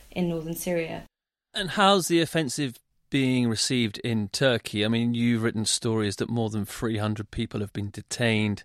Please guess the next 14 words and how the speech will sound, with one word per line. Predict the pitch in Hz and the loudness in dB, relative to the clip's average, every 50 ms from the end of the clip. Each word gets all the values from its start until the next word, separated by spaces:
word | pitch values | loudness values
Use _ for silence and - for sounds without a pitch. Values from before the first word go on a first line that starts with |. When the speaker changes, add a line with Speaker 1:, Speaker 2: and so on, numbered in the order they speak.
| _ | _
Speaker 2:
for | _ - 110 | _ -10 -6
being | 110 104 101 101 | -4 -2 -2 -2
critical | 98 - - - 143 117 123 - - 117 110 | -4 -4 -2 0 0 0 0 -2 0 0 2
of | 101 | 2
the | 107 110 | 2 2
offences | 101 - - 110 104 110 - 113 110 | 2 0 -2 -4 -4 -4 -6 -6 -4
on | 107 101 98 | -4 -2 -2
social | - - 127 107 98 - - 113 107 | -2 0 0 -2 -2 -2 -2 0 2
media. | 110 120 120 120 113 104 - _ _ _ _ _ - | 2 2 4 2 2 0 -2 _ _ _ _ _ 0
Does | 143 139 123 | 0 2 2
it | 156 117 | 2 2
have | 113 143 147 131 | 4 4 4 4
widespread | 123 120 127 131 131 127 - - - 131 123 - | 6 4 4 4 4 4 0 -2 -2 -2 -2 -2
support? | - - 110 - - 131 123 120 120 120 110 - - | -4 -6 -6 -2 0 2 4 6 6 6 4 2 0